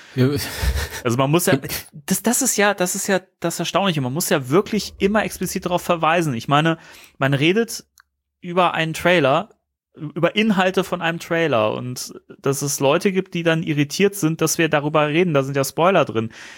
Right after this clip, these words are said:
Speaker 2: Ja, natürlich, ich meine, wir reden ja drüber. <laughs> Also, ist, keine Ahnung. Wie willst
Speaker 1: Ja.
Speaker 2: du denn über, also speziell über einen Trailer, wie willst du denn über einen Trailer reden, ohne was über den Trailer zu verraten?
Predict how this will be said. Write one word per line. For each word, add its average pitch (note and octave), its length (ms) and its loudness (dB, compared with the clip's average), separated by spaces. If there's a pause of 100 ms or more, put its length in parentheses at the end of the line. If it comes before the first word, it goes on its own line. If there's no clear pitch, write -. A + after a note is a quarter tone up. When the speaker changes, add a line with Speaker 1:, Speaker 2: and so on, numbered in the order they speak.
(240)
Speaker 2:
Ja, E3+ 300 2
natürlich, E3 640 0 (240)
ich - 100 -8
meine, D#3+ 240 0 (1300)
wir C3 120 -4
reden F#3 220 2
ja D#3 100 4
drüber. B2 400 0 (160)
<laughs> - 240 -10 (240)
Also, F3 220 0
ist, - 500 -6
keine E3 240 -4
Ahnung. D#3 240 -4 (260)
Wie D#3+ 120 -2
willst F#3+ 120 6
Speaker 1:
Ja. A3 60 6
Speaker 2:
du F#3+ 60 2
denn F#3+ 180 2
über, F#3+ 240 2 (240)
also C#3 160 0
speziell F3 360 0
über D#3 100 2
einen C3 80 -2
Trailer, C#3+ 380 2
wie A2+ 60 -2
willst C3 160 -4
du C#3+ 40 0
denn C3 80 0
über C3 160 0
einen G#2+ 100 -2
Trailer C#3 380 0
reden, C#3+ 180 0
ohne C3+ 160 -2
was C3 160 0
über C3 200 2
den B2 380 -2
Trailer C#3+ 300 2
zu G#2+ 140 -6
verraten? G2+ 460 0